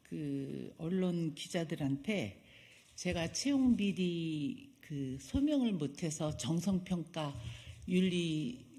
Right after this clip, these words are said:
그 부분에 빵점을 받았다고, 안타깝다고 이런 말씀을 하셔서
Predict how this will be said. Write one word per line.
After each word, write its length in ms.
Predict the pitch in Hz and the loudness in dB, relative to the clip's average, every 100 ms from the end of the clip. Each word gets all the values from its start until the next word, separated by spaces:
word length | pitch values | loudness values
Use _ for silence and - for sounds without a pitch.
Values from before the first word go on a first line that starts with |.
| - | -8
그 200 | 180 151 | -8 -8
부분에 400 | 151 156 160 160 | -6 -2 -2 -2
빵점을 800 | 214 240 233 220 196 180 170 - | 6 6 6 2 2 2 0 -4
받았다고, 640 | 120 147 160 - 139 135 | -4 -2 -2 0 -2 0
안타깝다고 680 | 135 156 180 170 - 160 151 | -2 0 -2 -4 -4 -4 -2
이런 200 | 156 170 | 0 0
말씀을 460 | 147 143 160 151 | 0 -2 -4 -4
하셔서 600 | 165 202 175 147 214 123 | -4 -2 -2 0 0 -2